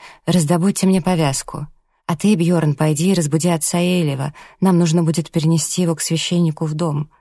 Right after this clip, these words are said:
Она схватила кожаный ремень, который кто-то протянул ей, и туго перевязала им обрубок руки Хокона. Вдруг Эрланд сказал сурово и яростно: «Не сметь трогать его!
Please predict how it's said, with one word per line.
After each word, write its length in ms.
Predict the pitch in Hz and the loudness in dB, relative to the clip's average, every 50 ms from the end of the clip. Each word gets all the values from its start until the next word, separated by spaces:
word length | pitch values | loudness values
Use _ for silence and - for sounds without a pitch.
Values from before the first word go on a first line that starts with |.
| _ _ _ _ _ _ _ _ _ _ _ _ - | _ _ _ _ _ _ _ _ _ _ _ _ -2
Она 120 | 151 151 | 0 0
схватила 500 | 147 - - 147 143 - - 147 135 131 | 0 -2 -4 -4 -4 -2 -2 -2 -4 -4
кожаный 420 | - - 143 127 123 131 135 131 | -4 -4 -4 -2 -2 -2 -2 -2
ремень, 400 | 123 127 131 135 151 160 165 160 | -2 -2 0 0 2 2 0 -2
который 320 | - 147 147 - 131 147 147 | -2 -4 -4 -4 -4 -4 -6
кто-то 260 | - - 147 - 139 | -4 -6 -6 -6 -8
протянул 520 | - - - - - 143 139 139 139 139 | -12 -12 -12 -6 -4 -2 0 0 0 -2
ей, 260 | 127 139 - - 147 - - - - - - _ | -2 -6 -8 -8 -8 -12 -16 -20 -20 -20 -12 _
и 80 | 147 | -6
туго 280 | - 170 170 151 156 151 | -4 -2 0 0 0 0
перевязала 540 | - 156 151 147 143 139 - 156 151 151 151 | 2 0 0 0 0 0 0 0 0 2 2
им 180 | 147 143 143 | 2 2 2
обрубок 480 | 139 127 131 - 147 139 127 139 - - | 0 0 0 -2 -2 -2 -2 -4 -4 -4
руки 300 | 147 135 127 - 135 131 | -6 -6 -6 -8 -10 -10
Хокона. 560 | - - 147 131 - - - 127 139 - - _ _ _ _ _ _ _ _ _ _ _ _ _ _ _ _ _ _ - | -8 -8 -8 -8 -8 -10 -10 -8 -10 -10 -12 _ _ _ _ _ _ _ _ _ _ _ _ _ _ _ _ _ _ -12
Вдруг 540 | 123 131 - - 147 156 175 185 - - 175 | -10 -6 -4 -2 -2 0 -2 -4 -4 -2 0
Эрланд 420 | 156 147 147 147 143 147 147 151 | 0 2 0 0 0 0 0 0
сказал 480 | - - - - 151 147 147 151 151 151 | -2 -4 -4 -2 -2 0 0 0 -2 -2
сурово 640 | - - - 160 156 147 135 123 120 113 123 127 | -4 -6 -4 -4 -2 -2 -4 -4 -4 -6 -6 -6
и 60 | 131 | -6
яростно: 640 | 131 135 143 135 120 110 - 139 131 - - - 151 - _ _ _ _ _ _ _ _ _ _ _ _ _ _ _ _ _ _ - | -6 -6 -6 -6 -6 -6 -8 -10 -10 -10 -10 -12 -12 -16 _ _ _ _ _ _ _ _ _ _ _ _ _ _ _ _ _ _ -8
«Не 280 | 120 127 135 139 143 | -4 -2 0 0 2
сметь 800 | 143 - - - - - 143 151 170 175 160 143 - _ _ _ | 0 0 -2 -4 0 2 2 4 4 4 2 0 -2 _ _ _
трогать 560 | - 151 147 139 127 120 123 117 113 - - | -4 -2 0 0 0 0 -2 -6 -6 -8 -8
его! 260 | 113 110 107 - - | -8 -8 -8 -8 -10